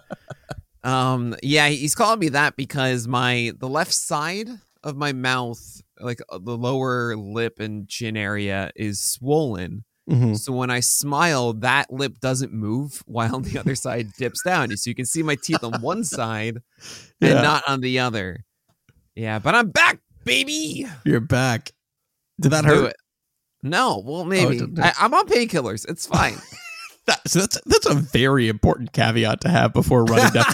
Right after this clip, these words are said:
Speaker 1: <laughs>
Speaker 2: That also explains why Mason Miller is where he is.
Speaker 1: Okay.
Speaker 2: Uh, <laughs>
Speaker 1: I explained it thoroughly. And I went over it in the S P Roundup. And yes,
Speaker 2: You
Speaker 1: sure,
Speaker 2: did.
Speaker 1: I could have played it conservatively and put him a tier,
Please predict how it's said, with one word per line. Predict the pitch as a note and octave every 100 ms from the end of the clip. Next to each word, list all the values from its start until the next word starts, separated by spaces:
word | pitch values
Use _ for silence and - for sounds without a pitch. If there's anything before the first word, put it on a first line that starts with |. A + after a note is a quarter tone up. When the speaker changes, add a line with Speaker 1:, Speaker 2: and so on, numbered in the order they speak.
| -
Speaker 1:
<laughs> | F3+
Speaker 2:
That | F#3+ D#4 C4
also | G3 A3 G3+ F3
explains | D3+ - - D3+ D#3 C#3+ C3
why | A#2+ C3
Mason | B2+ B2+ A#2+ B2+
Miller | A#2+ B2 A#2
is | A#2 B2
where | F3+ A#3+ -
he | A#2
is. |
Speaker 1:
Okay. | - D#3+ C#3+ C#3 C3 -
Speaker 2:
Uh, | E3+
<laughs> | F#3+
Speaker 1:
I | C#4+
explained | C4 - - F3+ F#3+ E3
it | - - -
thoroughly. | D#3 D3+ B2+ G#2 G2 A#2 G3 _ - - - - - - -
And | G3+ A#3+ A#3
I | F#3
went | F3 F3
over | F3 D#3 D#3+
it | C#3
in | C#3+ C#3+
the | C3
S | B2+
P | B2+
Roundup. | A2 G#2 G#2 A#2 -
And | A#3
yes, | A#3+ C4 -
Speaker 2:
You | G#3
Speaker 1:
sure, | G3+
Speaker 2:
did. | C#3+
Speaker 1:
I | D#3
could | - F#3
have | E3+
played | D#3+ D#3 D#3+
it | -
conservatively | C#3 A#2+ - A#2 A2+ A#2 A2+ A#2 A#2
and | A2+ G#2
put | A#2+ A#2+
him | A#2
a | A#2
tier, | - - A#2+ A#2+ A#2+